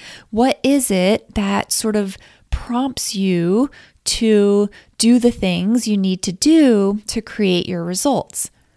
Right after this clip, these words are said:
It's your feelings, how you feel in your body. So your feelings are also known as emotions.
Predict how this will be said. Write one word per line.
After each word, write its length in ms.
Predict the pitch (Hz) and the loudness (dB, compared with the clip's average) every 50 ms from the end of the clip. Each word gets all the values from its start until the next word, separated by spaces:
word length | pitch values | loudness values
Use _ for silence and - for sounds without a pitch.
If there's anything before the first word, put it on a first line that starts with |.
| _ _ _ _ _ _ _ _ | _ _ _ _ _ _ _ _
It's 200 | - 202 - - | -8 -6 -4 -2
your 100 | 208 202 | -4 -4
feelings, 840 | 190 - - - 220 208 208 185 - - - - - - - - - _ _ _ _ _ - _ _ _ _ _ _ _ - | -4 -6 -8 -6 -4 -2 -2 -2 -2 -4 -6 -8 -10 -10 -10 -12 -14 _ _ _ _ _ -20 _ _ _ _ _ _ _ -14
how 320 | - - - 214 220 233 | -10 -8 -4 -2 0 2
you 160 | 247 247 254 | 2 2 0
feel 320 | - - - 214 208 202 190 | -2 -2 -4 -2 0 0 0
in 100 | 190 180 | 0 0
your 120 | 180 175 170 | -2 -2 -2
body. 500 | - 156 160 165 165 - 190 - - 196 | -2 -4 -4 -2 -4 -4 -4 -6 -6 -6
So 180 | - - 220 | -6 -4 -2
your 160 | 208 208 214 | -2 -2 -2
feelings 560 | 202 - - - 208 202 214 220 226 233 240 233 | -4 -6 -8 -6 -2 0 0 2 2 2 0 0
are 160 | 226 - - | -2 -2 0
also 300 | 190 180 185 - 233 220 | -2 -2 -2 -2 -2 0
known 320 | 214 190 180 170 170 175 | 0 0 0 0 0 0
as 160 | 185 190 196 - | -2 -2 0 0
emotions. 760 | 240 214 185 156 156 175 - - 190 175 165 185 226 247 - | 0 0 0 -2 -2 -2 -4 -4 -4 -2 -2 -2 -2 -2 -4